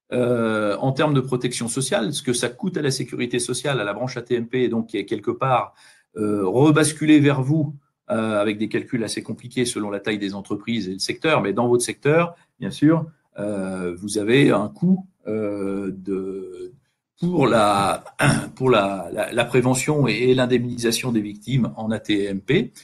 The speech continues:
Mais au-delà des coûts, hein, de ce que vous retrouvez finalement qui est, qui est chez vous, euh,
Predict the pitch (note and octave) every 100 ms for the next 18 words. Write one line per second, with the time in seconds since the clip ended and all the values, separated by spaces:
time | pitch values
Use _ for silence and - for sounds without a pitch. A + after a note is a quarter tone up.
0 | _ - - G3+ A3 G#3+ F#3+ F3 - _
1 | - A#2 - A3+ C#4+ B2+ A2+ - A#2 G#2
2 | G#2+ - A2+ B2 B2+ G#2 A#2 A#2+ - -
3 | _ _ _ - G2+ A2 A2 A#2+ G#2 F#2+
4 | F2